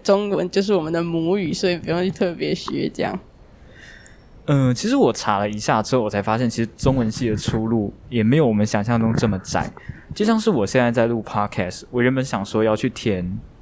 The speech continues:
Speaker 2: 传播学系，可是宇哥就跟我说，不是，不一定要读传播学系，你才可以当记者或者是当主播，你懂吗？所以他不希望我去填传播学，反而比较希望我去填中文系，是因为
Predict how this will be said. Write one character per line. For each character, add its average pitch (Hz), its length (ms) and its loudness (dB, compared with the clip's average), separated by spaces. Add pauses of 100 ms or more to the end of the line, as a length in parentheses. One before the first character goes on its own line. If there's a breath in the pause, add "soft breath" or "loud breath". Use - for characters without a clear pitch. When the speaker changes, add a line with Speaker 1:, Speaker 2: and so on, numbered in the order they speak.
(260)
Speaker 2:
传 107 200 -2
播 117 160 -2
学 95 200 -6
系， 95 320 -4 (720 loud breath)
可 - 100 -4
是 170 220 2 (140)
宇 117 180 2
哥 135 180 4
就 131 140 2
跟 131 120 2
我 104 140 2
说， 101 400 2 (460)
不 143 80 2
是， 160 340 0 (920)
不 247 140 2
一 123 180 2
定 139 220 0
要 139 220 2
读 104 180 -4
传 101 300 -2
播 113 180 2
学 101 220 0
系， 104 280 -2
你 104 120 -2
才 120 160 -2
可 120 100 0
以 117 60 4
当 113 280 0
记 113 180 -2
者 92 280 -2
或 120 160 -2
者 113 80 -2
是 113 80 -4
当 113 260 -2
主 98 160 -2 (120)
播， 98 200 2
你 95 120 -2
懂 90 260 -2
吗？ 80 100 -8 (840 loud breath)
所 - 140 0
以 196 40 4
他 202 140 4
不 214 100 0
希 196 200 0
望 185 180 4
我 98 80 0
去 135 180 0
填 104 300 0
传 101 220 -2
播 107 160 2
学， - 180 -4
反 110 140 0
而 135 80 2
比 143 80 -2
较 147 80 2
希 147 160 0
望 139 120 0
我 98 80 -2
去 117 140 -2
填 101 240 -2
中 110 160 0
文 98 160 -2
系， 113 160 -4
是 104 160 -4
因 104 120 0
为 101 220 2